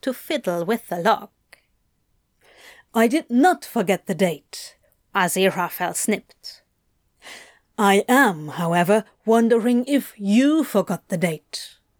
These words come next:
"Impossible." "Oh, really now? Because when I put in the correct date, your safe did not open." "Gregorian calendar, Angel."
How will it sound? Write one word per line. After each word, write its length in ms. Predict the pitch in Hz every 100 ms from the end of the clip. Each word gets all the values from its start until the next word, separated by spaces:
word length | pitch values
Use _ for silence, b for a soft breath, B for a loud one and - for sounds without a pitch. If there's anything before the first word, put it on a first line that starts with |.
| _ _ _ _ b _ _ 415
"Impossible." 760 | 403 381 311 254 220 233 240 - _ _ _ _ B B B -
"Oh, 200 | 277 247
really 500 | 175 202 240 165 151
now? 340 | 165 196 254 _ _ _ B B -
Because 420 | 240 269 262 247
when 180 | 233 233
I 120 | 233
put 320 | - 311 -
in 220 | 269 220
the 80 | 185
correct 560 | - 214 196 285 285 -
date, 340 | 202 208 - -
your 240 | 180 247
safe 500 | 262 - 247 285 262
did 200 | - 214
not 260 | 226 233 254 247
open." 500 | 254 226 180 139 - _ _ _ _ _ _ _ B B _ _ _ _
"Gregorian 1040 | 320 359 381 - 370 370 359 294 285 294
calendar, 580 | 285 285 247 202 202 202 -
Angel." 440 | 226 220 208 208